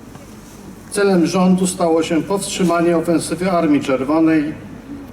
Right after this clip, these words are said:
i zawarcie pokoju. Los państwa spoczął w rękach przywódców ludu polskiego,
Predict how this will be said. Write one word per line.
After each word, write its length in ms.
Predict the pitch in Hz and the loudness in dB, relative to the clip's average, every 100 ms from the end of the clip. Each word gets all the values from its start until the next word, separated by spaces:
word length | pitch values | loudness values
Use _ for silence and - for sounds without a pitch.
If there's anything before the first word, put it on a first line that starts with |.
| - | -4
i 100 | 196 | 0
zawarcie 480 | 175 156 151 - 160 | 0 0 -2 -2 -4
pokoju. 460 | 160 - 170 - - - - - - - - - - - - - - - | -6 -6 -4 -4 -8 -20 -20 -20 -20 -20 -20 -20 -20 -20 -20 -20 -14 -2
Los 240 | 165 190 | 0 2
państwa 460 | - 180 175 - 180 | 2 2 2 2 -2
spoczął 440 | - 180 175 175 | -2 -2 0 0
w 40 | 147 | 2
rękach 380 | 170 175 170 - | 2 2 0 -4
przywódców 600 | - 156 180 180 - 147 | -2 0 0 -2 -2 2
ludu 260 | 185 185 | 2 2
polskiego, 800 | - 127 123 - 170 165 - 311 | 0 -2 -2 -4 -2 -2 -2 -4